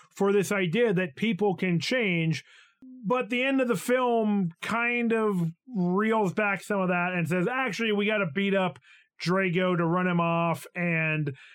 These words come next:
Hiccup's gonna be chief right now, even though he might not really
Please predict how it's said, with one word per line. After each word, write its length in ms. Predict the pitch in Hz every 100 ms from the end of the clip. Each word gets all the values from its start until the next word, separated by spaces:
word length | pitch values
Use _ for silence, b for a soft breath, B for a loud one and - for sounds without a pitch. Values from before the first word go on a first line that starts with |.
| B B _ -
Hiccup's 440 | 143 247 233 180
gonna 160 | 196 208
be 140 | 190 175
chief 340 | - 202 135
right 240 | 180 185
now, 640 | 175 160 160 156 151 151 165 -
even 260 | 196 185 170
though 380 | 170 165 165 160
he 140 | 165
might 220 | 160 165
not 180 | 160 160 170 _ _ _ -
really 640 | 175 175 190 208 196 185